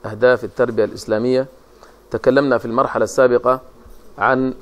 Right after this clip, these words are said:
آه، البناء الإيماني بالنسبة لشخصية الإنسان المسلم، وتحدثنا كذلك عن البناء الروحي، وقلنا إن البناء الإيماني والبناء الروحي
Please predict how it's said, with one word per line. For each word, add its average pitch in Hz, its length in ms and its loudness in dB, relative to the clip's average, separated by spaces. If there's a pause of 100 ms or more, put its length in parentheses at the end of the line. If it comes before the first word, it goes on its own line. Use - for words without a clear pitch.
(120)
آه، 113 280 0
البناء 123 380 0
الإيماني 123 600 -2 (220)
بالنسبة 113 320 -8
لشخصية 120 500 0
الإنسان 120 580 -2
المسلم، 123 480 -4 (580)
وتحدثنا 123 600 0
كذلك 123 420 4
عن 110 120 -2
البناء 120 520 0
الروحي، 127 460 -2 (640)
وقلنا 139 440 2
إن 131 120 2
البناء 127 380 0
الإيماني 127 520 0
والبناء 117 420 0
الروحي 131 460 -2